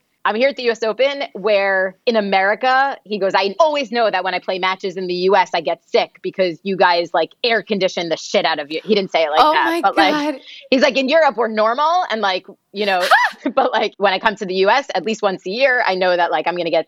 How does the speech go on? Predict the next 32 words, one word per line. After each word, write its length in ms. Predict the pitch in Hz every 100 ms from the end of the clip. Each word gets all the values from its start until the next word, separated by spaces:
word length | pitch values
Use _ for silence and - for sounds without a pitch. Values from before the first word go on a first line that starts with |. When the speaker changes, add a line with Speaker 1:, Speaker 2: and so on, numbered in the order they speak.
| _
Speaker 1:
sick 380 | _ - 240 -
because, 320 | 208 190 190 175
like, 220 | 175 -
I 120 | 165
play 500 | - 220 202 220 254
and 100 | 208
then 100 | 196
I 220 | 180 175
take 200 | 170 208
a 40 | 185
shower 320 | 208 196 247
and 100 | 220
then 100 | 190
I 60 | 180
go 140 | 196
into, 240 | 185 - 180
like, 200 | 175 -
where 220 | 180 180
the 60 | 170
player, 300 | 196 185 180
the 60 | -
players 360 | 196 196 190
lounge 440 | 170 160 156 160 - _ _ _
and 100 | 185 190
it's 180 | - _
so 340 | - 254 226
cold. 420 | 226 233 196 190
And 100 | 196
then 80 | 208
I 60 | 196
go 120 | 202
to, 240 | 185 175